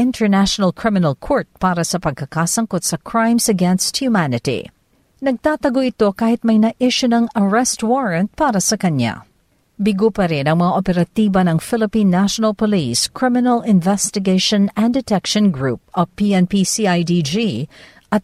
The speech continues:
National Bureau of Investigation na matagpuan si Senator De La Rosa matapos suyurin ang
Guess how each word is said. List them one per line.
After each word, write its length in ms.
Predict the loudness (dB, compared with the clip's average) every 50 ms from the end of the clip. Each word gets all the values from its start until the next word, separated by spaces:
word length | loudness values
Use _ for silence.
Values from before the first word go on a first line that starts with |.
| 0
National 480 | 0 0 0 0 0 -2 -2 0 0 0
Bureau 480 | 0 0 0 2 2 2 2 2 0
of 160 | 0 -2 -2 0
Investigation 1120 | 0 0 0 0 -2 -2 -2 -2 -2 0 0 0 0 0 -2 -2 -2 -2 -2 -2 -4 -8 -12 -20 -20 -20 -10 -4
na 80 | -2 0
matagpuan 800 | 0 0 0 -2 -2 -4 -4 -2 -2 -2 0 0 0 -2 -2 -2
si 160 | -2 -2 -2
Senator 480 | -2 -2 -2 -2 0 0 0 0 0 0
De 160 | 0 0 0
La 160 | 0 0 0
Rosa 400 | 0 -2 -2 -4 -2 -2 -2 0
matapos 560 | 0 2 0 0 0 0 -2 0 -2 -4 -2
suyurin 720 | 0 0 0 0 0 0 -2 -2 0 0 0 0 0 -2 -2
ang 160 | -4 -4 -4